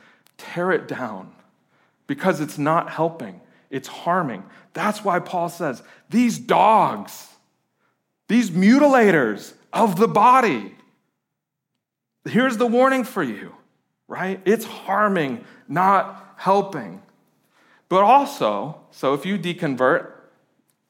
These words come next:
great success to me from legalism. But here's the warning. You can trade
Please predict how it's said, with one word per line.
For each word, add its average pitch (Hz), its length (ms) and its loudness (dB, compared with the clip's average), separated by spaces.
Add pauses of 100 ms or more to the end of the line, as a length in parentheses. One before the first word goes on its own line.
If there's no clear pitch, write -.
(400)
great 175 300 -2
success 151 520 -4
to - 100 -12
me 107 240 -10 (320)
from 135 380 -4 (580)
legalism. 107 680 -6 (1200)
But 143 140 -2
here's 202 320 4
the 196 120 0
warning. 160 520 -2 (920)
You 156 240 -2
can 214 260 -2
trade 139 800 2